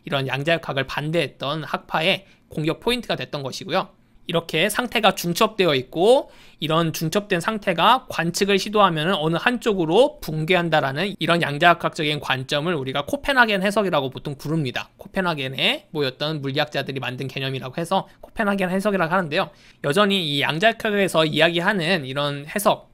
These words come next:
즉 정성적인 해석은 여전히 논란이 많습니다. 이것이 틀렸다, 맞다, 아니면 뭐 다른 법칙이 있다 등등등등 해서 여전히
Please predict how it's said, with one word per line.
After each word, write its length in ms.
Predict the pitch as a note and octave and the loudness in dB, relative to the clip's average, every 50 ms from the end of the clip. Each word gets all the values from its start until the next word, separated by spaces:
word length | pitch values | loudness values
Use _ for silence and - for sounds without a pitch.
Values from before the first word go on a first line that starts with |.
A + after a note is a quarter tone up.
| _ - | _ -14
즉 160 | - D#3+ - | -14 -12 -10
정성적인 640 | - - D3+ D3+ F3+ G3 G3+ G3 G3+ F#3+ F#3+ F3 E3+ | -8 -6 -4 0 0 0 2 2 2 2 0 -2 -2
해석은 580 | G3+ A3 G#3+ A#3+ G3+ D#3+ F#3+ G#3 D#3+ B2 F#2 - | -2 0 2 2 2 2 2 0 -2 -2 -4 -6
여전히 260 | C#3 C#3 F3+ F#3 F3 | -2 0 0 0 0
논란이 460 | D3+ C#3 C#3+ D3 D#3 D#3 E3 E3 D#3 | 0 -2 0 2 2 2 2 2 -2
많습니다. 640 | C3 B2 C3 C3 - E3+ D3+ C#3 C3+ A#2 A2 - _ - - | -6 -6 -8 -8 -6 -6 -6 -6 -6 -8 -10 -10 _ -12 -8
이것이 340 | C#3 C3 D#3+ D#3+ - F3 | -2 0 0 0 0 -4
틀렸다, 760 | - - A3+ A3+ A3+ A3 A3 - G3 G3 G3+ F#3+ F3+ F#3 G#3 - | -6 -6 -2 0 0 0 2 4 6 6 6 6 2 0 -4 -6
맞다, 640 | - C#3 - - _ - E3+ E3 E3 E3 D#3+ E3 E3+ | -6 -6 -6 -6 _ 0 2 4 4 4 4 2 0
아니면 380 | D3 C#3+ D3+ D#3 D#3 D3+ D3 C#3 | -2 -2 -2 -2 -2 -2 -2 -2
뭐 180 | C3+ C#3 C#3 | -4 -4 -4
다른 320 | - - - D3 E3 E3+ D#3 | -4 -2 0 0 2 0 -2
법칙이 320 | D3 - - - E3+ D#3 | -2 -4 -6 -6 -4 -4
있다 200 | D3 - E3+ D#3 | -2 0 -2 -2
등등등등 580 | - D3+ C#3+ C#3+ E3 E3+ E3 E3 D#3+ D#3+ E3 D3+ | -2 -2 -6 -6 -4 -4 -4 -4 -4 -6 -6 -4
해서 440 | F#3 G#3 G3 F3+ G3 G3 - - - | -4 -4 0 2 2 0 0 -2 -6
여전히 500 | - D3 C#3 F#3+ G3+ F3 D3 D#3+ A3+ E4+ | -6 0 2 4 4 4 2 0 -2 -2